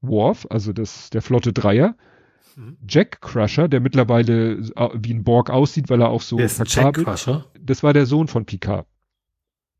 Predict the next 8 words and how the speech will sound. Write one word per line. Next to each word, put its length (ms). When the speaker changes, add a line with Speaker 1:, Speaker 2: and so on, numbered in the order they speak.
Speaker 2:
Ach 80
so. 400
Ach, 80
der 220
mit 160
Crusher 380
zusammen, 360
Kind? 380